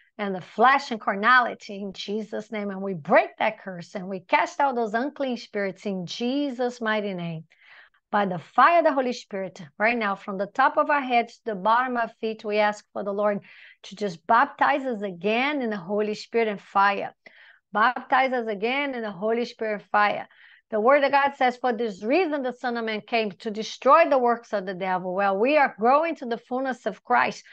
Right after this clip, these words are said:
which means our job is to go destroy the works of the devil. Our job is to look like Jesus.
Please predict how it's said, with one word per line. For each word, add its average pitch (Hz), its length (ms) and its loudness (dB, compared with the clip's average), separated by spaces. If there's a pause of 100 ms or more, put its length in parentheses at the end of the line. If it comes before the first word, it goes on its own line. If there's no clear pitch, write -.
(220)
which 226 200 -4 (140)
means 254 300 0
our 254 220 6
job 254 380 4
is 247 120 -8
to 226 120 -4
go 226 180 -4
destroy 247 500 2
the 247 120 -2
works 247 380 -2
of 202 160 -8
the 196 100 -10
devil. 202 480 0 (680)
Our 277 260 6
job 269 380 6
is 262 200 -6
to 247 100 -2
look 285 280 2
like 262 260 2
Jesus. 226 640 -8